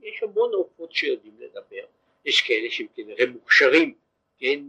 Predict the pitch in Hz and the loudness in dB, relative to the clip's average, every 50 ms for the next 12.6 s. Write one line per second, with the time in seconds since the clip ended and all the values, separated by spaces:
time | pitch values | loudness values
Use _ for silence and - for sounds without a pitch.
0 | 135 131 127 120 120 117 110 _ _ _ _ _ - 160 170 160 - - - - | -16 -14 -12 -12 -10 -12 -12 _ _ _ _ _ 2 2 2 2 2 0 0 0
1 | 190 196 185 170 - - 131 135 123 - 117 113 - - - - _ _ _ _ | 0 2 2 2 0 0 -4 -4 2 2 2 2 2 -2 -16 -20 _ _ _ _
2 | _ 101 _ _ _ - - - - - 415 415 392 339 - - 359 311 214 175 | _ -20 _ _ _ -18 -16 -14 -10 -8 -6 -2 0 2 4 4 4 4 2 0
3 | - - - _ _ - _ _ _ _ _ _ _ _ _ _ _ _ _ _ | -6 -6 -10 _ _ -20 _ _ _ _ _ _ _ _ _ _ _ _ _ _
4 | _ - - - _ - - - - - 226 160 220 302 277 220 170 190 196 208 | _ -14 -14 -14 _ -8 -8 -8 -8 -8 _ -20 -18 -12 -4 2 2 2 2 0
5 | - 170 156 131 127 _ _ _ _ _ _ _ _ _ _ - 143 180 214 170 | -10 -18 -18 -18 -18 _ _ _ _ _ _ _ _ _ _ 6 6 6 6 4
6 | 113 98 - _ _ _ _ _ _ 131 131 123 120 156 190 190 196 165 147 _ | -2 -8 -10 _ _ _ _ _ _ _ -14 -14 -14 -14 -18 _ _ _ _ _
7 | _ - - - 170 160 139 _ _ _ 180 175 _ _ _ _ _ _ _ _ | _ -20 -20 -20 -20 -20 _ _ _ _ _ _ _ _ _ _ _ _ _ _
8 | _ _ _ _ _ _ _ _ - _ _ - - - 123 113 120 170 247 269 | _ _ _ _ _ _ _ _ -20 _ _ 2 2 2 2 2 0 2 2 2
9 | 233 196 202 214 214 233 208 165 135 143 175 202 - - - - _ - _ _ | 4 6 6 6 6 4 -2 -2 -4 -2 -2 -2 -2 -2 -6 -6 _ -20 _ _
10 | _ _ _ _ _ _ _ 208 165 131 - - - - - 180 190 185 _ _ | _ _ _ _ _ _ _ -8 -8 -6 -6 -6 -6 -4 -4 -4 -6 -8 _ _
11 | _ _ _ _ _ _ _ _ _ _ _ _ _ - - - - - 107 - | _ _ _ _ _ _ _ _ _ _ _ _ _ -2 2 4 4 4 2 -4
12 | - _ _ _ - 214 226 - - - 285 | -12 _ _ _ -8 -4 0 2 2 2 2